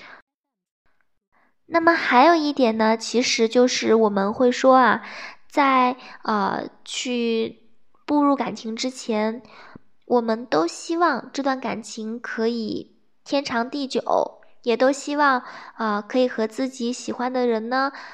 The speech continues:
呃，一生一世一双人，大家都不要，都不会变心，这段感情可以长长久久。有一个非常，呃，就是事实性的事情，那就是说，嗯，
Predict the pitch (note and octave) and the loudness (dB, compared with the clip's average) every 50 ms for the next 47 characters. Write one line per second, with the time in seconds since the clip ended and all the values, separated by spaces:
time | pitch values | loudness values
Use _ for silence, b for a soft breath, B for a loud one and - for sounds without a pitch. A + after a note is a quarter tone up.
0 | B B - A3+ G#3 G3+ G3 - C4 C4+ C4 - C#4 C#4 C#4 C4 B3+ C4 - - | B B -10 -8 -6 -6 -6 -4 -4 -4 -2 -2 -2 -2 -2 -2 -4 -4 -4 -4
1 | - C#4 C4+ C4 C#4 C4+ - C4+ B3+ C4+ C4+ B3+ A3+ G#3+ A3 A3+ A3+ A#3+ C4 - | -4 -4 -4 -4 -4 -2 -2 -2 -2 0 0 0 0 0 0 -2 -4 -6 -6 -4
2 | C4 C4 B3+ C4 B3+ C4 C4 - F4+ A#4 - - B3+ - - G#3+ - - - _ | -4 -2 -2 -2 -2 -2 0 0 0 0 2 2 2 2 2 0 -2 -8 -20 _
3 | - - - - G4+ - - D4 C#4+ C#4+ C4+ C#4+ C#4 B3+ B3+ B3 - C4 C4 C4 | -20 -4 0 2 2 2 2 0 0 0 0 -2 -4 -6 -6 -6 -8 -10 -8 -8
4 | C4 D4+ B B B B B B B B - C#4+ C#4 C4+ C4+ C4+ B3+ A3 A3+ - | -10 -12 B B B B B B B B -6 -2 0 0 0 0 -2 -2 -2 -4
5 | - A#3+ A#3 B3 B3 - - A#3+ B3 A#3+ A#3 A#3 A#3 - - A3+ B3 - C4 B3+ | -8 -10 -8 -8 -8 -6 -4 -4 -2 -2 -2 -4 -4 -2 -4 -4 -2 -2 -4 -4
6 | C4 B3+ C4 B3 C4 B3+ - - - - - - - B B B B B B B | -2 0 2 2 2 2 0 -4 -4 -4 -4 -6 -6 B B B B B B B
7 | B B B B B _ _ _ - - _ _ _ _ _ _ _ _ _ _ | B B B B B _ _ _ -20 -20 _ _ _ _ _ _ _ _ _ _
8 | _ _ _ _ _ _ _ _ - C4 C#4 B3 B3+ C4 - - G4 F#4+ F#4+ F#4 | _ _ _ _ _ _ _ _ 0 2 4 4 4 2 0 2 2 2 2 2
9 | - G4 G4+ G4+ - - B3+ A#3 A3+ A#3 A#3 A#3+ B3 - - A#3 A3+ A3 G#3+ G#3+ | 2 0 0 0 -2 -2 -2 0 0 -2 -2 -6 -8 -4 -2 -2 0 0 -2 -2
10 | - - - - C4+ C4 B3+ - - - A#3+ A#3+ A3+ A3+ B3 - - - G4 E4 | -4 -6 -6 -4 -4 -4 -2 -4 -6 -4 -2 0 0 0 0 -2 -2 -2 -2 -2
11 | - - A3 A#3+ - C4+ C4 B3 A#3+ B3+ - - D4 C4+ - - A3+ G#3 A3+ B3+ | -2 -4 -6 -6 -6 -8 -6 -4 -4 -4 -4 -4 -6 -8 -8 -12 -12 -8 -6 -6
12 | C4 C4 C4 B3+ C4 B3+ - B3+ B3 - - C4 B3 B3 B3+ B3+ B B B B | -4 -2 0 0 0 -2 -2 -4 -4 0 2 4 6 6 4 4 B B B B
13 | B B B B B B B - A#3 A3 G#3+ G#3+ G#3 G#3 G#3 G3+ G3+ - | B B B B B B B -4 -2 -2 -2 -2 -2 -4 -4 -6 -10 -12